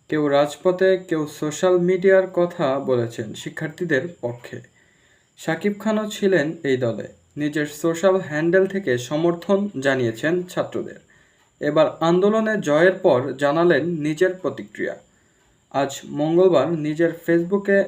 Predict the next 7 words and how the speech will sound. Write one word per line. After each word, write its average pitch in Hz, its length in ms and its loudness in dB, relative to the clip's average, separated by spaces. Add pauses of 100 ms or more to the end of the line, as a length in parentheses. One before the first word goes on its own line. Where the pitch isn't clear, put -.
শাকিব 160 400 -4 (100)
একটি 151 320 -8
ছবি 156 280 2
প্রকাশ 143 360 -4
করেছেন। - 440 -14
সেখানে 151 420 -4
লেখা, 139 480 -2